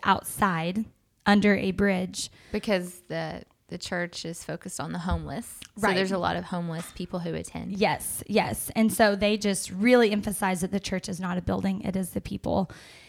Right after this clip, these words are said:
Speaker 1: And I think the way that they give their attention and focus to people, not just talking about people or giving from a distance, but really sharing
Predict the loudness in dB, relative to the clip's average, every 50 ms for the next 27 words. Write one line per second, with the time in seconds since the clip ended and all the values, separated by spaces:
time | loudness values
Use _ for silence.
0 | -20 _ _ _ 4 4 6 6 6 4 2 2 0 -2 -4 -6 -12 -16 _ -20
1 | _ _ _ 6 6 6 6 2 2 6 6 8 8 8 6 6 6 4 0 0
2 | 0 -4 2 4 6 6 6 4 4 4 4 2 0 0 -4 -14 _ _ _ _
3 | _ _ _ _ _ _ _ _ _ _ _ -14 4 6 8 8 8 6 4 4
4 | 6 6 6 6 4 4 2 2 2 0 0 0 0 2 2 4 4 4 6 4
5 | 4 2 2 2 2 2 4 6 4 4 6 4 2 2 2 0 0 2 4 4
6 | 4 4 2 -2 -4 -4 0 4 6 6 8 8 6 4 2 -6 _ _ _ -20
7 | -20 _ 4 8 8 8 8 8 6 6 6 6 4 4 2 0 -2 -2 2 4
8 | 6 6 6 6 4 4 4 4 4 4 6 6 6 6 6 4 2 2 2 4
9 | 6 4 2 4 2 2 2 4 2 0 0 -4 -4 -4 -2 2 4 4 4 4
10 | 0 -6 -10 0 _ 2 2 2 2 2 2 4 2 2 2 0 0 0 0 0
11 | 2 2 2 2 2 2 0 -2